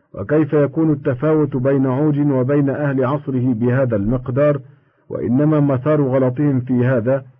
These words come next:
أنهم استعظموا آثار الأمم، ولم يفهموا حال الدول في الاجتماع والتعاون، وما يحصل بذلك وبالهندام من الآثار العظيمة،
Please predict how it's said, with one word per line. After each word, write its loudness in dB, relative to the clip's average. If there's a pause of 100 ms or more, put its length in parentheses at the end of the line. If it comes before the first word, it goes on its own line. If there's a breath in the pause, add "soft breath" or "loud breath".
(360 soft breath)
أنهم 2
استعظموا -2
آثار 0
الأمم، -2 (440 soft breath)
ولم 0
يفهموا 0
حال -2
الدول 0
في -2
الاجتماع 0
والتعاون، -2 (460 loud breath)
وما 2
يحصل -2
بذلك 0
وبالهندام 0
من 2
الآثار -2
العظيمة، 0